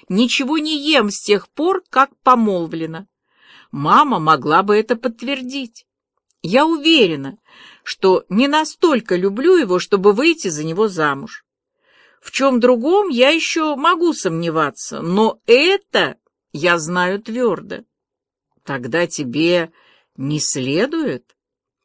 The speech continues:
Даже в тот лунный вечер, когда он сделал мне предложение, я думала о том, какое платье надену, когда пойду на маскарад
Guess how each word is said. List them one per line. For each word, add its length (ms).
Даже 380
в 80
тот 360
лунный 400
вечер, 500
когда 340
он 120
сделал 480
мне 200
предложение, 1040
я 180
думала 420
о 40
том, 500
какое 340
платье 560
надену, 560
когда 340
пойду 440
на 100
маскарад 800